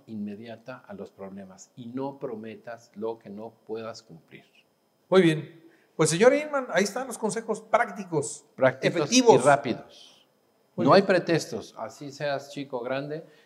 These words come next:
Speaker 1: no puedes dejar de dar atención, porque el cliente se te va de tal manera que te cambia en menos de un minuto. Si no le contestas, si no haces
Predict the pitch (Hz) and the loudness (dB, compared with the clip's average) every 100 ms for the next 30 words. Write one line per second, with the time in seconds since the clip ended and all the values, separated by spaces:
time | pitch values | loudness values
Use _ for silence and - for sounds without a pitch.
0 | _ 101 120 139 135 131 131 135 139 - | _ -6 -2 -2 -4 -4 -4 -4 -12 -16
1 | _ _ _ _ - 107 - 123 127 117 | _ _ _ _ -12 -10 -6 -6 -6 -8
2 | 110 123 123 - - 104 - 98 - 107 | -8 -8 -10 -16 -20 -18 -16 -16 -12 -12
3 | 104 127 147 131 147 156 160 - 147 - | -8 -6 -4 -6 -4 -8 -8 -10 -12 -10
4 | 131 147 170 131 110 147 151 143 135 135 | -10 -8 -10 -14 -16 -14 -14 -12 -10 -8
5 | 151 214 _ _ _ _ _ 113 107 - | -10 -12 _ _ _ _ _ -16 -14 -14
6 | - 143 135 135 127 131 135 185 202 151 | -12 -12 -10 -12 -14 -14 -8 -6 -6 -8
7 | 131 135 151 143 131 131 127 101 - 113 | -8 -10 -10 -12 -12 -12 -16 -20 -18 -12
8 | 180 185 117 104 123 - 95 - 110 117 | -12 -12 -14 -16 -20 -20 -20 -20 -18 -10
9 | 165 180 - _ _ _ 135 139 131 110 | -10 -10 -16 _ _ _ -12 -12 -14 -20
10 | _ | _